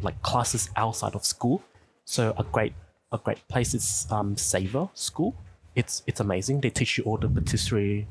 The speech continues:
um, French patisserie. So it's amazing. Um, because I, I had, like, a, an interest,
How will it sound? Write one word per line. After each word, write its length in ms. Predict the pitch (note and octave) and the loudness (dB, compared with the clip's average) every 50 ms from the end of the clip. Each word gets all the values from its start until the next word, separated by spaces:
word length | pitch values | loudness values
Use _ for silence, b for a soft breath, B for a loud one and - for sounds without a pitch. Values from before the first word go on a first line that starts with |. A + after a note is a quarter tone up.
| - _ _ - | -12 _ _ -6
um, 500 | G2+ F#2+ F#2 F2+ - - - F#2+ F#2 - _ _ _ _ _ _ _ _ | -4 -2 -2 -2 -4 -4 -8 -10 -12 -16 _ _ _ _ _ _ _ _
French 440 | - - - A2 G2+ - - - - | -6 0 0 2 2 4 2 0 2
patisserie. 540 | - - - - A#2+ - - - E3+ B3 - - _ B B B B B B B | -2 -2 -2 -2 -2 -2 -2 -2 -2 -4 -4 -6 _ B B B B B B B
So 160 | - - B2 | -6 -2 -2
it's 160 | A#2+ A2+ - B2 | -2 0 0 0
amazing. 480 | G#2+ G#2 G#2 G2+ - G#2+ G#2 G2+ G#2 B B B B B B B - | 2 2 2 2 2 0 0 0 -2 B B B B B B B -4
Um, 400 | A2+ A2+ A#2 A#2 A#2 A2+ - - _ _ _ _ - | 0 0 2 2 2 0 -2 -4 _ _ _ _ 0
because 280 | - C3 - E3+ D#3+ - | 0 2 2 2 4 4
I, 100 | D#3 C3 | 4 2
I 220 | A2+ A2 - - | 2 0 -2 -4
had, 220 | G#2+ A2+ A#2+ A#2+ | 0 2 2 2
like, 200 | A#2+ A2 - - | 2 2 0 2
a, 200 | A#2 G#2 - - - - | 2 2 0 0 -2 -2
an 80 | A#2 - | 0 2
interest, 520 | G2+ G2+ - - G3+ B3+ - - - | 2 2 2 2 0 0 0 -4 -10